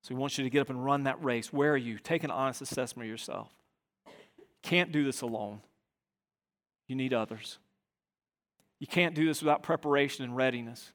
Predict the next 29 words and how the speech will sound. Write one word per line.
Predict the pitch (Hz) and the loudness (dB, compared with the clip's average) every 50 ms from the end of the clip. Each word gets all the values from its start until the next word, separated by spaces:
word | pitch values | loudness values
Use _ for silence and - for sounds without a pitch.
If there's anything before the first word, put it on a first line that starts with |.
| _ _ _ _ _ - - | _ _ _ _ _ -20 -16
You | _ 156 | _ -12
can't | - - 185 196 190 175 | -4 2 4 4 4 6
do | 160 170 | 4 4
this | 165 160 156 - | 4 2 0 -2
carrying | - - 175 175 165 160 | -4 0 2 2 2 2
around | 151 143 147 143 143 | 4 4 6 6 4
a | 139 | 4
load | 135 143 143 143 | 4 4 4 2
of | 135 - | 2 -2
sin. | - - - 151 143 139 139 139 139 127 _ _ _ _ _ _ _ _ _ _ _ _ _ _ _ _ _ _ _ _ _ _ _ _ _ _ _ _ _ _ _ _ _ _ _ _ _ _ _ _ | -4 -2 0 2 2 2 0 -2 -4 -10 _ _ _ _ _ _ _ _ _ _ _ _ _ _ _ _ _ _ _ _ _ _ _ _ _ _ _ _ _ _ _ _ _ _ _ _ _ _ _ _
You | 139 127 | -10 -2
can't | - 175 170 165 - | 2 4 4 4 4
do | 143 151 156 | 2 2 4
this | 147 143 135 - - | 4 2 0 2 4
living | 165 147 143 147 135 | 4 4 4 2 -2
a | |
frivolous | 123 - - 156 151 147 143 143 147 135 - - | -4 -2 4 4 4 4 4 0 -2 -2 0 4
life, | 143 135 135 147 151 - - - - _ _ _ _ | 6 6 6 6 2 -4 -10 -18 -20 _ _ _ _
doing | 135 135 143 135 | -4 -2 -2 -2
stuff | - - 147 135 | 2 2 2 2
that | 143 135 | 2 0
doesn't | 135 131 127 127 127 | -2 -2 -2 -6 -2
matter. | 131 123 123 127 131 127 127 - _ _ _ _ _ _ _ _ _ _ _ _ _ _ _ _ _ _ | 0 0 0 0 0 -4 -8 -12 _ _ _ _ _ _ _ _ _ _ _ _ _ _ _ _ _ _
You | - - | -12 -2
can't | - - 170 160 156 | 2 2 2 2 4
run | 151 160 170 165 | 4 4 4 6
well | 143 127 117 113 | 6 6 6 6
that | 113 98 - | 4 0 0
way. | - - - 104 104 110 | -2 -6 -6 -6 -8 -14